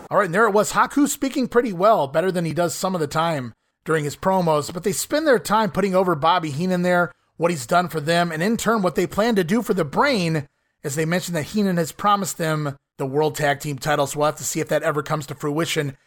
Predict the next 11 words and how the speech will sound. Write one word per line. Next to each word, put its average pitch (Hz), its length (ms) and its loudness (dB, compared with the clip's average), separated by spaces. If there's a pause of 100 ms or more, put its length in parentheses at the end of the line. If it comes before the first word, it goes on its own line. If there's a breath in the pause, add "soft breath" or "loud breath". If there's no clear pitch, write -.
(180)
as 147 120 -4
we 180 60 2
head 165 160 2
back 208 220 2
to 202 100 -2
the 185 80 2
ring 202 260 0 (200)
for 302 220 4
a 254 60 2
title 160 300 0
match, 151 340 0